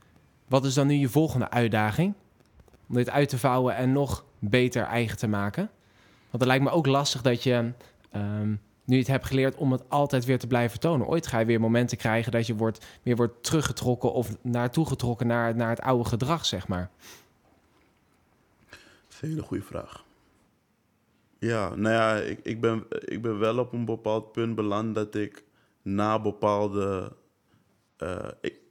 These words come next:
Speaker 2: één, ik ben me er sowieso bewuster van, maar ik ben ook wel op het punt beland om, om mezelf te evalueren na bepaalde meetings of zo, of, of bepaalde gesprekken waar dit altijd speelde. Dus, ehm, ehm,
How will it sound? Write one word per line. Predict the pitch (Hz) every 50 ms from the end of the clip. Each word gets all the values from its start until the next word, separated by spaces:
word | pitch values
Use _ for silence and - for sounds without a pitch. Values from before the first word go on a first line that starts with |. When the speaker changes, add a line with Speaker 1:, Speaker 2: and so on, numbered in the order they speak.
| _ _ _
Speaker 2:
één, | 110 113 110 101
ik | 95 92
ben | 113 110 110
me | 113 107
er | 110 107
sowieso | - 123 110 110 107 131 127
bewuster | 127 120 107 104 110 117 - - 131
van, | 113 - 107 104 120 160 214 - - - - - - - - _
maar | 113 110
ik | 104
ben | 110 113
ook | 110 113 117 120 -
wel | 139 131
op | 131 127
het | 139 131 -
punt | - 127 123 123
beland | 117 113 113 117 120 -
om, | - 90 110 113
om | 98 104 110
mezelf | 113 113 113 - 120 113 113
te | - - -
evalueren | - 110 - - 98 101 101 98 98 107 110 110 104 101 98 95
na | 98 95 92 98 98
bepaalde | 98 98 - _ 95 92 92 92 95 98
meetings | 95 101 107 113 113 110 - 95 98 107 104 -
of | - - - -
zo, | - 85
of, | 87 87 87 85 90 - -
of | - - 98
bepaalde | 104 90 - - 92 92 92 95 95 95 92 92 - - - - - -
gesprekken | - - 117 - - - 127 117 120 117 - 95 95 92
waar | 98 95 98
dit | 104 104 98 -
altijd | - 98 92 - 92 87 -
speelde. | - - 104 104 98 90 85 80 - - 101 - _ - - - - - - - _ _
Dus, | - 98 101 98 98 - - -
ehm, | - 98 98 98 92 92 98 95 95 95 95 95 92 95 - - _ _ _ _ _ _ _ _
ehm, | 80 87 90 95 101 101